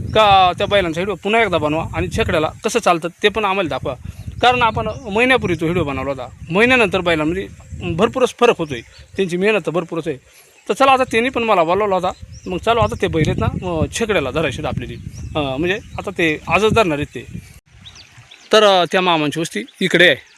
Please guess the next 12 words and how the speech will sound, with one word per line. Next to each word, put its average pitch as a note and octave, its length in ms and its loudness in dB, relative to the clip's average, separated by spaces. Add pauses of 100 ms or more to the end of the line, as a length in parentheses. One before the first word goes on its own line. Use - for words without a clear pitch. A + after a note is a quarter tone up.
(120)
आपण D#3 200 -4
तिकडे C#3 220 -6
चालू C3+ 200 0
आहे. - 320 -8 (720)
आणि G3 320 2
भात F3 280 -4
आपण G3 180 2
जेम F3 220 4
ताठम D3 260 -2
आहेत D#3 100 -2
पहा, D#3 180 0 (760)
कारण E3+ 240 0